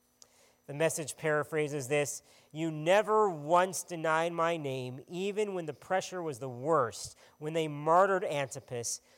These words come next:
who stayed faithful to me on Satan's turf." Now, we, we know basically nothing about Antipas outside of traditional speculation, which says that he had been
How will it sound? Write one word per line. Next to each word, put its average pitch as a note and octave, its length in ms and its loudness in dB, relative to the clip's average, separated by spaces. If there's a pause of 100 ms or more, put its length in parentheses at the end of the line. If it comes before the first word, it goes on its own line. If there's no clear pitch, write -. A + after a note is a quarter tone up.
(100)
who D3+ 120 -10
stayed D3 320 -8
faithful E3+ 460 -8
to - 160 -14
me B2+ 160 -12
on C3+ 320 -6
Satan's C3 720 -10
turf." - 600 -12 (1300)
Now, C3 100 -8
we, E3+ 240 -8 (300)
we F#3 100 -10
know A3+ 160 -4
basically C3+ 720 -12
nothing B2 520 -12
about A2 380 -8
Antipas A2 720 -20 (640)
outside B2+ 500 -4
of A2+ 180 -6
traditional B2+ 480 -10
speculation, A#2 880 -12 (1120)
which C3+ 180 -14
says C3+ 360 -2
that B2 260 -4
he C#3 200 -10
had B2 140 -6
been B2 240 -8